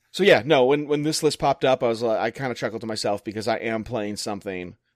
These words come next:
very similar, just with a, with a f-, this is a very much more active version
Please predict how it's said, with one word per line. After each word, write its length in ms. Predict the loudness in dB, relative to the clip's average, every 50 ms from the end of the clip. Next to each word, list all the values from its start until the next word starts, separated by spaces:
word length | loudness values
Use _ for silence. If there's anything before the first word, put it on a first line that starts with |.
| _ _ -20
very 760 | -20 -20 -18 -18 -18 -18 -10 -2 0 2 2 2 2 -2 -4
similar, 640 | -4 -6 -4 -4 -6 -6 -6 -6 -6 -6 -6 -6 -8
just 320 | -10 -12 -12 -12 -12 -12
with 140 | -12 -10 -8
a, 140 | -6 -6 -6
with 140 | -8 -10 -12
a 40 | -12
f-, 240 | -14 -14 -18 _ _ _ _ _ _ _ _ _ _ _ _ -2
this 180 | 0 0 0
is 100 | -2 -2
a 40 | -2
very 280 | 0 2 2 2 2 0
much 240 | -2 -4 -6 -6
more 200 | -6 -6 -6 -6 -6 _
active 560 | -4 -4 -4 -4 -6 -8 -6 -6 -6 -8 -10 _ _ _ _ _ _ _ _ -12
version 640 | -6 -4 -2 -2 -2 -4 -6 -6 -6 -6 -8 -10